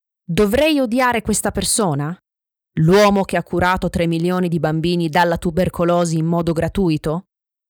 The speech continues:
L'uomo che dopo Cesare è stato l'unico a renderci grandi? L'uomo che ha amato la patria a tal punto da morire povero?" E l'ultima, che è quella che ci interessa, "L'uomo che devo ringraziare se mio nonno ha una pensione?"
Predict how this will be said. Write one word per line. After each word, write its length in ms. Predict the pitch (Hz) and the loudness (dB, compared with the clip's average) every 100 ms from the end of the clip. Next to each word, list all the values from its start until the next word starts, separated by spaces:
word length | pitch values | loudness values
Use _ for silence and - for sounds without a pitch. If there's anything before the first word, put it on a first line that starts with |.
| - | 0
L'uomo 360 | 202 254 262 240 | 4 4 4 0
che 140 | 202 | -2
dopo 300 | 180 247 202 | -2 -2 -2
Cesare 600 | - 233 240 226 233 226 | -2 0 0 -2 -4 -4
è 60 | 202 | -4
stato 400 | - 208 - 202 | -2 -4 0 0
l'unico 420 | 220 233 214 - | 2 2 0 -2
a 60 | |
renderci 500 | 175 196 196 185 - | -2 0 -2 -2 -4
grandi? 580 | 175 190 165 147 151 185 - _ _ _ _ - | -2 -2 0 -2 -4 -6 -10 _ _ _ _ 2
L'uomo 500 | 190 233 269 269 269 | 4 6 4 2 0
che 180 | - 208 | 0 -2
ha 80 | 196 | 0
amato 320 | 208 220 214 | -2 -2 -2
la 140 | 180 | -2
patria 460 | 185 208 220 - 180 | 0 -2 -2 -4 -6
a 60 | - | -2
tal 300 | 196 180 175 | -2 0 0
punto 440 | 226 240 233 220 | 0 0 0 0
da 100 | 185 | 0
morire 380 | 175 175 208 180 | 0 2 0 0
povero?" 560 | 196 175 143 151 214 - _ _ _ _ _ | 2 0 0 -2 -4 -8 _ _ _ _ _
E 100 | 170 | 0
l'ultima, 720 | 156 160 208 - 233 214 214 - | 2 2 0 -2 -4 -2 -6 -8
che 120 | - | -6
è 40 | 139 | -4
quella 220 | - 151 | -2 -2
che 120 | 151 | -2
ci 120 | - | -6
interessa, 640 | 143 139 165 135 - 170 202 _ _ _ _ - | -4 -2 -2 0 -2 -2 -4 _ _ _ _ 0
"L'uomo 420 | 185 226 277 277 | 4 6 4 2
che 160 | 254 220 | 0 0
devo 240 | 190 233 | 0 2
ringraziare 960 | 220 214 277 240 220 - 233 196 147 135 | 2 0 0 -2 -2 -2 0 0 0 -2
se 240 | 143 - | -2 0
mio 200 | 180 180 | 0 2
nonno 460 | 185 190 202 190 175 | 2 2 2 2 2
ha 140 | 175 | 0
una 200 | 185 175 | 0 0
pensione?" 800 | 160 165 156 208 185 160 165 190 | -2 -2 0 2 2 2 -2 -6